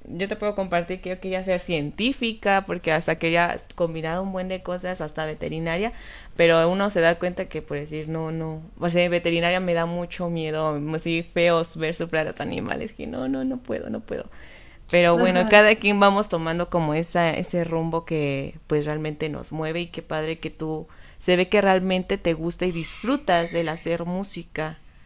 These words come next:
Speaker 1: Y eso espero, ¿verdad? <laughs>
Speaker 2: Sí, sí, me encanta, me encanta, eh, hacer música, me encanta expresar, eh,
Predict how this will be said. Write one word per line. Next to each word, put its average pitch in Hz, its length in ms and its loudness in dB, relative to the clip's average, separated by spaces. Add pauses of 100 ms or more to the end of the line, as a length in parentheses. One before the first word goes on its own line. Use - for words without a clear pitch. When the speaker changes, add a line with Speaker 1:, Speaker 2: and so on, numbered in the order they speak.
(680)
Speaker 1:
Y 151 100 -6
eso - 100 -6
espero, 196 420 2
¿verdad? 143 320 0
<laughs> 740 320 2 (720)
Speaker 2:
Sí, 269 340 6
sí, 240 140 6
me 233 140 4
encanta, 269 800 4 (340)
me 240 120 4
encanta, 262 760 4
eh, 214 500 2
hacer 214 340 -2
música, 240 560 0
me 214 120 -2
encanta 220 640 -2
expresar, 202 960 -2
eh, 190 640 -2